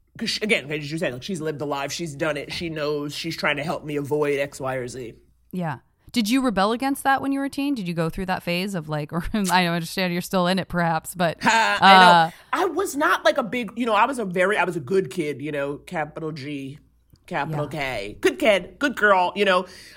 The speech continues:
Speaker 1: only child, like, and also, like, I was a shy kid. It's actually, if anything, everybody's kinda surprised I got into comedy and performing.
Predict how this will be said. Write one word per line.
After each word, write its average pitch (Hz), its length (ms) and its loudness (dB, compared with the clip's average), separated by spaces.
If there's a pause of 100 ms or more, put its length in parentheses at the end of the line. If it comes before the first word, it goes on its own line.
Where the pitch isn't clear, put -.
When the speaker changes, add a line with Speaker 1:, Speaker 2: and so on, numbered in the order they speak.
Speaker 1:
only 302 180 2
child, 240 260 2
like, 220 120 -4 (100)
and 214 140 -4
also, 302 240 -2
like, 285 240 -2
I 202 120 4
was 202 160 -2
a 196 60 -4
shy 180 380 0
kid. 160 560 -6
It's 175 160 -4
actually, 202 300 0
if 196 80 0
anything, 185 420 0
everybody's 185 540 2
kinda 175 180 -4
surprised 165 560 0
I 156 80 0
got 143 220 2
into 143 160 -6
comedy 131 680 -10
and 135 180 -8
performing. 143 560 -8